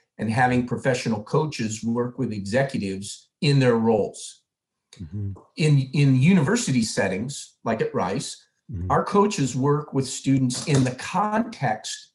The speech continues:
Speaker 1: of their passions and their interpersonal interaction. So an engineering student is coached in the context of their, uh, project team, engineering project team. A
Speaker 2: Mm-hmm.
Speaker 1: cellist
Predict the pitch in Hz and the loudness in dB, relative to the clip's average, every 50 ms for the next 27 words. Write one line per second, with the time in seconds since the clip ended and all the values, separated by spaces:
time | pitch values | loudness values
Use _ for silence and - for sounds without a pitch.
0 | _ _ 135 135 131 127 123 135 123 123 123 123 127 123 - - _ _ _ _ | _ _ -2 0 0 2 0 2 2 4 4 4 2 0 -4 -12 _ _ _ _
1 | _ _ _ _ _ _ _ _ - - 127 120 117 120 127 - - 135 123 123 | _ _ _ _ _ _ _ _ -6 -2 2 2 4 2 2 0 -2 0 0 0
2 | 123 123 - 120 120 117 117 113 117 - - 180 151 151 160 156 - - 139 139 | -2 -2 -2 0 2 2 2 2 0 -2 -2 0 0 0 0 -2 0 0 0 0
3 | 135 135 - 127 123 123 135 - 131 123 123 127 147 156 160 - - - 98 101 | 0 0 0 0 0 0 0 0 0 0 2 2 2 2 0 -2 -4 -6 -6 -6
4 | 104 - 131 120 113 107 - - _ _ _ _ _ _ - 131 135 - 151 156 | -4 -2 0 0 0 -2 -6 -12 _ _ _ _ _ _ -2 0 0 2 0 0
5 | 156 135 143 135 151 202 202 156 131 - - 127 120 113 110 117 123 120 - - | 2 2 4 4 4 4 4 4 2 0 -2 0 0 0 2 0 -2 -2 -4 -6
6 | 113 113 - - - 156 143 151 143 - - 139 117 113 - 131 151 135 131 135 | -6 -6 -6 -2 -2 0 0 0 -4 -4 -4 -4 -4 -4 -2 -2 -2 -2 -2 -2
7 | - - - 123 123 - - 120 113 104 107 107 113 113 110 107 107 107 107 - | -2 -2 -2 -2 -4 -6 -4 -4 -4 -2 0 0 0 0 2 0 -2 -4 -6 -10
8 | _ _ _ _ _ _ _ _ _ _ - 110 107 107 107 104 104 98 98 - | _ _ _ _ _ _ _ _ _ _ -6 -4 -2 -2 -2 -2 -4 -4 -4 -2
9 | - 180 208 190 151 147 127 - - - - 131 113 98 87 87 113 127 131 - | -2 0 0 2 0 0 -2 -4 -4 0 2 2 2 2 0 0 2 2 2 2
10 | 156 135 123 123 - 135 135 147 - - - - - - - _ _ _ _ _ | 2 0 0 0 -2 -2 -2 -4 -6 -8 -10 -12 -14 -14 -14 _ _ _ _ _
11 | _ _ 139 135 - 90 101 98 - 196 226 220 - 117 - - - - - | _ _ -4 -2 -2 -2 0 2 2 2 2 2 0 -2 -4 -4 -6 -10 -14